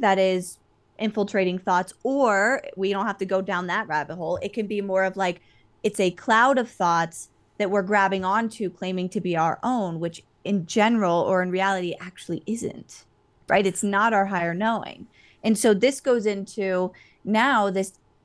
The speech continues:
the thing that I feel is the best, whether you call it spiritual warfare or you call it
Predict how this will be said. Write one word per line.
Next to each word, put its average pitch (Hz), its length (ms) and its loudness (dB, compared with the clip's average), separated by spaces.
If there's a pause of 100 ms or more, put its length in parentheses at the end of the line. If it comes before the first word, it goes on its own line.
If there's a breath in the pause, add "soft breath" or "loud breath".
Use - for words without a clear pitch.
(480)
the 202 120 0
thing 208 300 2
that 185 100 2
I 180 100 2
feel 196 220 -2
is 180 160 -2
the 185 80 -4
best, 214 500 0
whether 196 200 2
you 180 140 0
call 196 200 -2
it - 100 -8
spiritual 196 400 -4
warfare 185 560 0
or 180 160 -2
you 180 100 0
call 185 260 0
it 180 200 -4